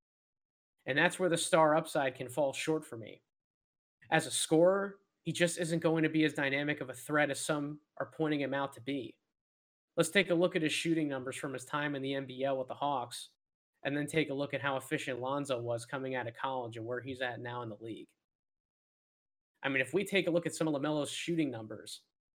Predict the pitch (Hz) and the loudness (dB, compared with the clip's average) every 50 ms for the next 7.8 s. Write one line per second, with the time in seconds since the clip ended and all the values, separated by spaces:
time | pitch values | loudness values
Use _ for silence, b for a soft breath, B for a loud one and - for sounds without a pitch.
0 | _ _ _ _ _ _ _ _ - 120 - 180 180 185 180 190 175 165 165 156 | _ _ _ _ _ _ _ _ -12 0 4 6 6 6 6 4 4 4 6 4
1 | 147 - - - 175 175 175 180 165 - - 170 160 151 151 156 147 - - 156 | 2 4 4 4 4 4 4 2 2 4 4 6 6 6 4 2 0 0 0 0
2 | 151 147 - - 151 147 143 - 139 - - - 147 143 139 - 147 139 123 117 | 0 0 0 0 0 0 0 -2 -4 -4 -2 0 0 -2 -2 -4 -6 -8 -6 -8
3 | - - 147 151 143 135 127 123 135 127 120 110 - - 120 127 131 135 139 143 | -6 -4 0 2 2 4 4 2 2 0 -2 -4 0 2 4 6 6 6 4 2
4 | - - _ _ _ _ _ _ _ _ _ _ _ - - 170 165 - - - | -2 -10 _ _ _ _ _ _ _ _ _ _ _ 0 0 2 2 0 -2 -2
5 | - 156 160 170 156 160 - 165 156 160 156 156 - 147 - - - 156 151 151 | 2 4 4 4 4 4 4 4 6 4 2 0 -2 -4 -4 0 2 4 4 4
6 | 160 156 - - _ _ _ _ _ _ _ - - 135 120 - 147 156 151 147 | 4 2 -2 -8 _ _ _ _ _ _ _ -8 -8 -8 -6 -2 2 2 4 4
7 | - - - 139 151 147 - 156 156 156 160 160 160 - - | 2 0 0 0 0 2 2 2 2 2 2 2 0 -2 -6